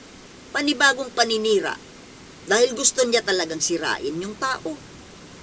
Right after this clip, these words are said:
Gusto niyang, ah, mapatalsik. At nang ipalit yung kanyang sariling anak. So,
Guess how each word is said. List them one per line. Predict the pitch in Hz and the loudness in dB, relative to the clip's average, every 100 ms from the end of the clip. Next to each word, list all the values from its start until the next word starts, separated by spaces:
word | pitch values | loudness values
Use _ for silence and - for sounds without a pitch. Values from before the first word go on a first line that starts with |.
| - - - - - | -20 -18 -18 -18 -10
Gusto | 214 277 285 277 | -4 -4 -2 -2
niyang, | 269 262 247 233 | 0 0 0 0
ah, | |
mapatalsik. | 220 262 294 330 330 - 466 - - - - - - - - - - - - 294 | 2 0 -2 0 2 2 2 -4 -16 -18 -18 -18 -18 -18 -18 -16 -16 -18 -8 -6
At | 349 | -2
nang | 294 | -4
ipalit | 285 - 285 302 320 | -4 -6 -6 -6 -8
yung | 247 | -8
kanyang | 247 226 247 | -8 -8 -8
sariling | - - 160 349 349 | -8 -6 -4 -4 -4
anak. | 277 - - - - - - - - - - - - - - - - - - - - - - | -6 -6 -8 -12 -16 -18 -20 -20 -20 -20 -20 -20 -20 -20 -20 -20 -20 -20 -20 -18 -18 -10 -2
So, | - 294 170 | 0 0 -2